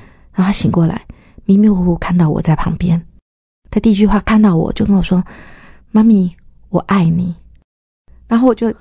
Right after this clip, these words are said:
开始掉眼泪，我就一直哭，一直哭，我就，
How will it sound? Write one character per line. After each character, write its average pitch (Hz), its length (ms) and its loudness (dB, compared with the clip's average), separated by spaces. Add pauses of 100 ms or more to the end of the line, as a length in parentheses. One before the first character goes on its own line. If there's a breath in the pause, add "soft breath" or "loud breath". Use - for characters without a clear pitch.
开 254 220 -2
始 - 300 -4 (320)
掉 220 220 0
眼 190 220 -4
泪， 226 180 -2
我 - 120 -2
就 233 120 -2
一 262 60 0
直 - 160 -2
哭， - 220 -2
一 226 60 2
直 208 120 -2
哭， 202 220 -4 (440 soft breath)
我 - 80 -10
就， 339 100 -2